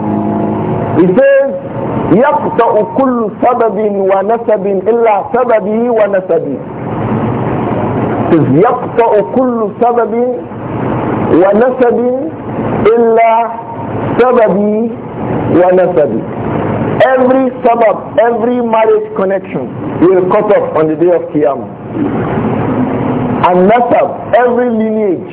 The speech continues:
will cut off on the day of Qiyamah. إلا سببي ونسبي. Except those that are connected to me, those ones will not cut off. So there is connection between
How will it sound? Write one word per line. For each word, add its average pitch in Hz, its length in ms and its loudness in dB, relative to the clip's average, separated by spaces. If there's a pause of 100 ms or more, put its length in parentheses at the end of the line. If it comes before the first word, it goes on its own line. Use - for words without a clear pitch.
(220)
will 170 320 4
cut 202 220 2
off 147 160 0 (500)
on 160 100 4
the 160 60 4
day 175 160 4
of 156 120 2 (100)
Qiyamah. 131 340 0
إلا 220 600 2 (320)
سببي 214 580 0 (800)
ونسبي. 165 640 2 (500)
Except 185 440 2
those 208 240 4
that 180 260 0
are 151 240 -2
connected 180 600 0
to 156 60 -6
me, 147 380 -2 (800)
those 185 160 4
ones 165 300 4
will 143 140 0
not 147 200 0
cut 131 160 0
off. 104 140 -4 (1120)
So 175 80 4
there 165 180 4
is 156 160 0
connection 185 560 2
between 180 480 0